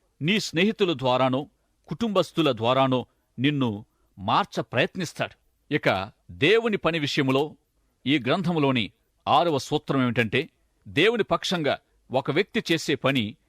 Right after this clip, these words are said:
దేవుని పనిగా కనపడాలంటే, అట్టి దేవుని పనికి వ్యతిరేకత ఎల్లవేళలా ఉంటుంది.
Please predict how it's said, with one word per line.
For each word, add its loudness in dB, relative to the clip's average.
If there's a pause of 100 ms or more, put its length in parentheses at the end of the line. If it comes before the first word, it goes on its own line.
(180)
దేవుని 2
పనిగా 0
కనపడాలంటే, 0 (480)
అట్టి 0
దేవుని 2
పనికి -2 (360)
వ్యతిరేకత 0 (260)
ఎల్లవేళలా 2
ఉంటుంది. -4